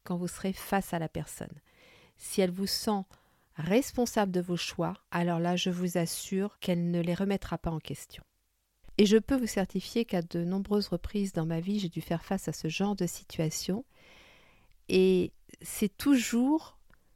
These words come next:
mon énergie qui a fait la différence, rarement mes choix. Je me souviens très bien une fois avoir été face à mon père,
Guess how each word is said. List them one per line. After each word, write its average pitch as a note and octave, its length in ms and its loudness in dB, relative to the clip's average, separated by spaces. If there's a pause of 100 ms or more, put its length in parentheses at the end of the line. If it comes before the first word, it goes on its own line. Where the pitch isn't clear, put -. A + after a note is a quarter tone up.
(280)
mon F#3+ 220 4
énergie A3+ 560 4
qui - 100 -2
a F#3 60 4
fait F#3 160 -2
la F3 100 2
différence, E3 840 -4 (360)
rarement F#3+ 480 0
mes E3 140 2
choix. - 340 -6 (760)
Je - 140 -6
me F3 40 0
souviens F3 340 0
très G3 300 0
bien E3+ 360 0
une E3+ 140 0
fois E3+ 480 -2 (320)
avoir E3+ 260 -2
été E3 200 -2
face - 340 -2
à F#3 60 2
mon E3 160 0
père, E3 480 -2